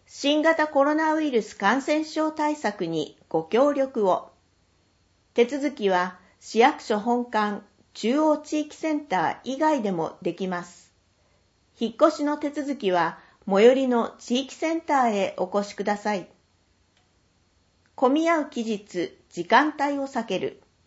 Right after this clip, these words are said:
月始めや休みの翌日、月曜日など、平日の午前十一時から午後三時が大変混み合います。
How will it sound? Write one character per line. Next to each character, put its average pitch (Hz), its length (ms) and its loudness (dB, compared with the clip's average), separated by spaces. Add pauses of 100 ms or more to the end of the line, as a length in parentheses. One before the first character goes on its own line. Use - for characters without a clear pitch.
(680)
月 - 240 -2
始 247 260 2
め 208 160 0
や 175 400 0
休 185 280 -4
み 302 120 2
の 294 80 0
翌 269 280 0
日、 226 520 -4 (180)
月 170 320 -4
曜 294 300 2
日 - 260 -6 (120)
な 208 180 0
ど、 180 260 0 (400)
平 254 300 8
日 240 240 -4
の 208 400 0
午 262 140 6
前 202 300 2
十 220 300 0
一 302 280 -2
時 285 100 -4
か 196 160 -2
ら 175 400 -2
午 226 160 4
後 185 240 2
三 277 320 -2
時 208 140 -4
が 135 320 0
大 190 240 -2
変 311 200 -2
混 294 160 2
み 277 160 2
合 269 60 0
い 254 100 -2
ま 240 140 0
す。 - 240 -14